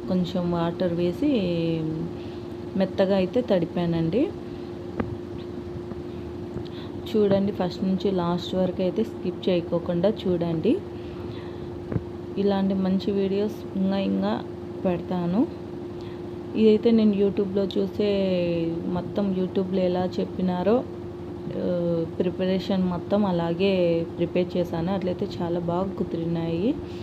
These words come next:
ఎలా వస్తాయో అనుకున్నాను, చాలా బాగా వచ్చినాయి.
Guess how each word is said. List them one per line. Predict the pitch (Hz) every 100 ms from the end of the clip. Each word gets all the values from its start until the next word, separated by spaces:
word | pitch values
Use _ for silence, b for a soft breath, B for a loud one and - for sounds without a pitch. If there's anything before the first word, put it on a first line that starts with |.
| B B B 185
ఎలా | 185 190
వస్తాయో | 196 - 214 196 196
అనుకున్నాను, | 185 175 175 170 165 185 277 -
చాలా | 180 180 196 220
బాగా | 185 180 170
వచ్చినాయి. | 165 - 175 170 165 247